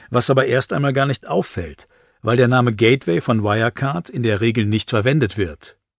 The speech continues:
sondern nur der neue Name der Firma, Wirecard Payment Solutions.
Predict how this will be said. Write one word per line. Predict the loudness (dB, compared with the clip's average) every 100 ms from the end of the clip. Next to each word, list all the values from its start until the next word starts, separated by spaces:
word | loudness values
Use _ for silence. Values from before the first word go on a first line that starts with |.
| -4
sondern | 0 0 0 0
nur | 0 0
der | 0
neue | 0 0 0
Name | 0 0 0
der | 0
Firma, | -2 -4 -4 -8 -16 _ _ _ _ -2
Wirecard | 2 2 2 -4 -4 -4 -6 -10
Payment | 0 0 0 -2 -4
Solutions. | -4 -4 -6 -6 -10 -12